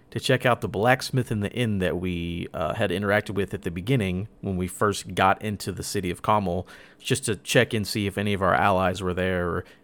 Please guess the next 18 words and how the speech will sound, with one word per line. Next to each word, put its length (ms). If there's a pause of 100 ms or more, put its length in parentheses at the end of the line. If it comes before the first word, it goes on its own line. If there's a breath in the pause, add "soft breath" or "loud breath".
we 120
could 100
help 220
anybody 440
out 160
trying 300
to 100
figure 380
out 260
the, 220
the 80
madness 460
that's 120
going 220
on 120
in 20
the 80
city. 360